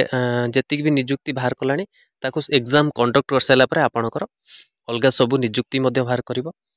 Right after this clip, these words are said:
ଆଉ ଓ ଡବଲ୍ ଏସ୍ ସି ରେ ଆଉ ଗୋଟେ ଆପଣ କନଷ୍ଟେବଲର ଆସିବାର ମଧ୍ୟ ସେଇଟା ବି ସୂଚନା ଲାଗୁଛି। ଓ ଡବ୍ଲ୍ୟୁ ଏସ୍ କନଷ୍ଟେବଳର ଯୋଉ ପୋଲିସ ଅଛି, ତାର ମଧ୍ୟ ଆସିବାର ସୂଚନା ଲାଗୁଛି। ଏଇ ଯୋଉ ଜବ୍ଟା ଆପଣ ବାର ହଜାର ଏକ୍ସପେକ୍ଟେଡ ଅଛି, ସେଇଟା ଆପଣଙ୍କର କୋଉଟା ଆସିବ, ସେ ଏଇଟା ପ-, ସ୍ପଷ୍ଟ ହେଇନି। କୋଉ ଆପଣ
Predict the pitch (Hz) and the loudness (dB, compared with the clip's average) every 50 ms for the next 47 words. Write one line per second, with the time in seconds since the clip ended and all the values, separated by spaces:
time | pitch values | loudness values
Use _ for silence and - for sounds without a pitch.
0 | - - _ _ - 117 123 123 131 139 147 139 147 139 143 151 147 147 - - | -20 -20 _ _ -4 -4 0 4 6 6 6 6 4 4 4 4 2 2 0 0
1 | - 151 151 131 120 120 131 135 - 139 135 - - 135 143 - - 120 117 - | -2 2 4 4 4 4 4 2 2 0 0 0 -2 -6 -6 -4 -2 -2 -2 -2
2 | - - 147 139 131 139 131 127 131 147 165 - - 131 113 - - 127 123 127 | -4 -4 -4 2 4 4 4 4 2 0 -2 -4 -6 -10 -10 -4 -2 2 2 2
3 | 131 117 123 120 113 - 156 - _ _ _ _ _ _ _ _ - - 131 127 | 2 2 -2 -2 -2 -6 -6 -6 _ _ _ _ _ _ _ _ -2 2 2 2
4 | - 139 120 123 127 - - 127 - 127 127 123 127 123 117 131 - 156 135 117 | 2 2 -2 0 -2 -4 -4 -6 -4 -2 0 0 0 2 0 0 2 4 4 4
5 | 113 120 120 120 120 117 - - - 120 113 - - 127 117 123 120 120 123 143 | 6 4 4 2 0 -2 -4 -2 -2 -2 -4 -2 -4 -4 -2 -2 -2 -2 -2 -6
6 | 156 - _ _ _ _ _ _ - 123 120 113 120 120 113 120 120 - 117 107 | -8 -12 _ _ _ _ _ _ 2 2 2 4 2 2 2 2 0 0 -2 -2
7 | - - 98 101 - _ - 117 117 120 117 120 120 113 123 120 113 - - 117 | -4 -4 -6 -8 -8 _ -2 -2 0 0 0 -2 0 0 2 2 2 0 -2 -2
8 | 117 120 123 - - - 117 117 113 110 113 117 127 - 196 - _ _ _ _ | -2 -2 -2 -4 -10 -10 -10 -8 -8 -8 -8 -8 -8 -10 -12 -16 _ _ _ _
9 | _ _ 139 156 180 180 190 180 151 156 156 156 - - 165 160 - 165 165 135 | _ _ -2 -2 2 2 2 2 4 2 2 2 0 -2 -4 -2 -2 -4 0 2
10 | 131 120 123 135 139 135 156 147 131 120 - - - 147 131 - 151 143 139 135 | 2 4 4 2 2 2 2 2 2 0 -2 -8 -8 -8 -4 -2 0 2 2 2
11 | - - - 196 - _ _ _ _ _ - - _ _ _ - - 170 180 - | 2 0 -2 -2 -4 _ _ _ _ _ -20 -20 _ _ _ -4 0 0 0 2
12 | 185 180 170 - 170 175 180 - - 185 180 - _ _ _ 131 139 156 175 180 | 2 -2 -2 -2 -2 -4 -4 -2 -4 -6 -6 -6 _ _ _ 2 2 2 2 2
13 | - 190 175 165 151 - - 170 175 175 170 - - 160 156 147 - 135 131 - | 0 0 0 0 0 0 0 0 0 0 0 0 0 0 0 0 -2 -6 -4 -4
14 | 147 - _ - - - - 123 - - - 131 120 110 107 110 - _ 151 160 | -6 -6 _ -12 -12 -4 -4 -4 -4 -4 -6 -2 -2 -2 -2 -4 -6 _ 0 2
15 | 165 170 160 151 - 151 | 2 2 2 0 -2 -6